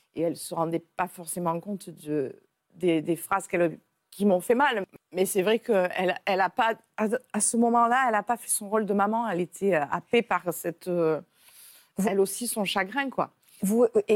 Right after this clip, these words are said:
Speaker 2: et, et vous, Emmanuel, ça a dû vous, vous, parce que vous avez un petit pas de recul et j'imagine que ça vous a choqué, euh,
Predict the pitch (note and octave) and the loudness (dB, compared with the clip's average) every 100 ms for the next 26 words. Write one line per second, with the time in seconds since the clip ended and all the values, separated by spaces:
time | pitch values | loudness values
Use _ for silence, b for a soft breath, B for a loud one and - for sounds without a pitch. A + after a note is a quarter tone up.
0 | G3+ - G#3 G3+ G3+ G3+ G#3+ G3+ G#3 A3 | 2 0 -2 0 2 2 4 4 2 2
1 | - F#3 F3 F#3+ F#3 F3+ F3+ F3+ F3+ F#3 | 2 0 0 -2 -2 -2 -4 -8 -14 -14
2 | F3+ - F3+ - F3 - _ b b b | -12 -4 -2 0 -2 -2 _ b b b
3 | b - F#3 F#3+ F#3 F#3+ - G3+ G#3+ F#3 | b -6 0 2 2 0 -2 0 0 2
4 | F#3+ - B3+ G#3 F#3 F#3 F#3 G#3 G3 - | 0 0 0 0 -2 -4 -2 -4 -4 -6
5 | F3+ F3 F3 D#3+ G3 A#3+ A#3+ G3 | -6 -4 -6 -6 -4 2 4 4